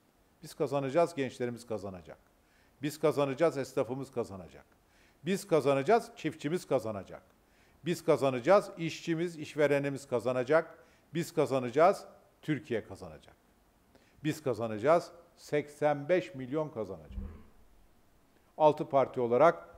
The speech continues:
bu inanç ve kararlılıkla bir ve beraber çalışmaya devam edeceğimizi ve hep beraber güzel yarınlara ulaşacağımızı genel başkanlarımız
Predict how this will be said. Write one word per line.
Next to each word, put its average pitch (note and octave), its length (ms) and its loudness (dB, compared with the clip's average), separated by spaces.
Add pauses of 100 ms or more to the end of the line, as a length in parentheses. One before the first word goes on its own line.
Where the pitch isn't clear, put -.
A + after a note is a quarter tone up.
(160)
bu G#3 100 -2
inanç D#3+ 380 -4
ve C3+ 100 -6
kararlılıkla C3 920 -2 (280)
bir D#3 220 0
ve B2+ 160 0
beraber B2+ 480 0
çalışmaya A#2+ 520 -8
devam C3+ 260 0
edeceğimizi G#2 760 -8 (340)
ve B2 120 -4
hep F#3+ 240 -2
beraber B2+ 480 0
güzel B2+ 380 -4
yarınlara A2 480 -6
ulaşacağımızı A2+ 1000 -6 (500)
genel C#3 320 2
başkanlarımız A#2 840 -2